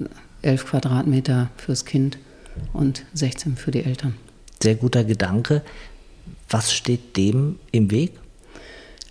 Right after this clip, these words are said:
Speaker 1: Dass die Entscheiderinnen und Entscheider häufig, ähm, andere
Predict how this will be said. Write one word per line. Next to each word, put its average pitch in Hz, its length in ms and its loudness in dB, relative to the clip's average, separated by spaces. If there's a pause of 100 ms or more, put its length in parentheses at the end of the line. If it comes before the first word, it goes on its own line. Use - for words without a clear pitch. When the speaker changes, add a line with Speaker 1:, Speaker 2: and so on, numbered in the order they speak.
(240)
Speaker 1:
Dass 139 320 0
die 160 340 2
Entscheiderinnen 147 920 4
und 139 160 2
Entscheider 143 880 4
häufig, 135 880 2
ähm, 135 540 4 (460)
andere 147 720 4